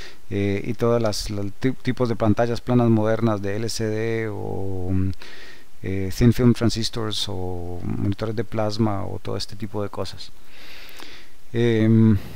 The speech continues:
bien, otro asunto interesante es que vean que no hay un rojo, un verde o un azul. Si nos devolvemos aquí a la,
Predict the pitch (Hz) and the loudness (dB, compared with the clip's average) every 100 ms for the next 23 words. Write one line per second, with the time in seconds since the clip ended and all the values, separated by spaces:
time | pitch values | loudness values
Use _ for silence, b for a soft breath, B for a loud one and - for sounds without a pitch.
0 | B B B B - - - - - - | B B B B -4 -4 -4 -4 -6 -4
1 | - 131 135 110 - 151 160 160 175 170 | 2 6 8 6 4 4 4 4 6 10
2 | 151 - 170 170 175 165 147 143 156 160 | 8 10 8 8 8 6 6 4 8 8
3 | 156 165 147 - 151 151 156 156 139 127 | 6 4 2 2 4 8 8 8 8 8
4 | 131 143 156 - - - - - - 202 | 8 6 6 2 -4 -6 -8 -4 2 8
5 | 208 165 139 143 123 143 - - 175 180 | 10 8 6 2 2 0 -2 2 6 8
6 | 160 151 143 139 147 127 b b b - | 8 6 4 0 0 -2 b b b -4
7 | - 123 135 147 135 117 113 98 87 - | -2 4 10 10 10 4 0 -2 -2 -4
8 | B B B - 120 110 113 113 113 139 | B B B 2 4 4 2 2 2 6
9 | 156 147 156 - 147 147 135 123 110 113 | 6 6 0 0 2 4 4 4 4 2